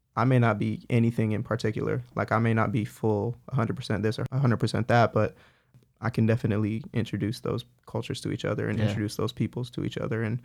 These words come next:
Speaker 1: yeah, I think just, uh, being a connector and building bridges and, and really being genuine and intentional about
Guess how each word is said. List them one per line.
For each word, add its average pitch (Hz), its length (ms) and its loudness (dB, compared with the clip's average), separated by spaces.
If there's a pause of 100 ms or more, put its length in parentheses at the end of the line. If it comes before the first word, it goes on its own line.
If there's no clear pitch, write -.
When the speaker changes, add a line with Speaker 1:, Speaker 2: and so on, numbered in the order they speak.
(240)
Speaker 1:
yeah, 117 220 6
I 117 40 6
think 117 200 2
just, - 280 -6 (100)
uh, 117 80 -2 (120)
being 117 240 2
a 113 40 0
connector 107 500 -2
and 104 100 -2
building 107 260 0
bridges 110 380 -2
and, 110 300 -2
and 113 160 -2
really 107 180 0
being 110 380 -2
genuine 107 460 0
and 110 100 0
intentional 113 500 -4
about 104 300 -2